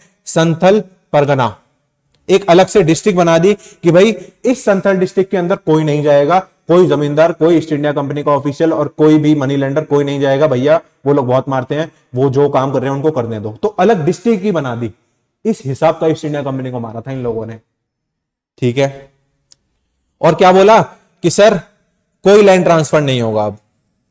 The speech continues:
संथल परगना के अंदर जो भी लैंड है वो वहीं के लोगों को दे दो, वहीं के आदिवासियों को दे दो, बाहर से मत बुलाओ, नहीं तो बहुत मारते हैं। ठीक है, तो ये बहुत इंपॉर्टेंट रिवोल्ट है। क्या क्या याद रखना है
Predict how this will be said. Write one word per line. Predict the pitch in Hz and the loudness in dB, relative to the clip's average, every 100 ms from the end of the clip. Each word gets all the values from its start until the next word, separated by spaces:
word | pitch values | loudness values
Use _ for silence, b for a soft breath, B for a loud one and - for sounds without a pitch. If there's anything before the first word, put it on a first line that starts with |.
| _ _ _ _ - | _ _ _ _ -8
संथल | - 170 196 202 | 0 2 2 2
परगना | 185 180 180 | 2 2 0
के | 175 185 | 0 -2
अंदर | 170 170 180 | 0 0 0
जो | 151 160 180 | 0 0 2
भी | 170 | 2
लैंड | 185 151 151 | 2 0 -2
है | 143 147 180 _ - | -2 -2 -2 _ -4
वो | 160 | -2
वहीं | 147 156 175 | 0 0 2
के | 180 | 2
लोगों | 160 160 | 2 2
को | 160 165 | 0 0
दे | 156 | 0
दो, | 175 | 0
वहीं | 143 143 170 | -2 -2 -2
के | 165 | 0
आदिवासियों | 147 151 143 135 156 | 0 0 -2 -4 -6
को | 160 | -4
दे | 147 | -2
दो, | 143 180 185 b _ | -2 -2 -4 b _
बाहर | 135 143 | -2 0
से | 139 | -2
मत | 139 | -4
बुलाओ, | 131 147 165 - - | -2 2 2 0 -10
नहीं | 127 131 | -6 -4
तो | |
बहुत | 139 120 117 | -2 -4 -6
मारते | 107 98 _ | -10 -14 _
हैं। | _ _ _ _ _ _ _ _ - | _ _ _ _ _ _ _ _ -6
ठीक | 165 | -2
है, | 220 - - - | -2 -2 -16 -6
तो | 180 | -2
ये | 151 190 | 2 2
बहुत | 147 143 170 180 | 2 0 0 0
इंपॉर्टेंट | 160 156 170 | 0 0 0
रिवोल्ट | 160 151 151 160 | -2 0 -2 -2
है। | 175 | -6
क्या | - _ _ 175 | -8 _ _ 0
क्या | 175 190 | 2 4
याद | 185 | 4
रखना | 180 175 | 2 -2
है | 202 | -2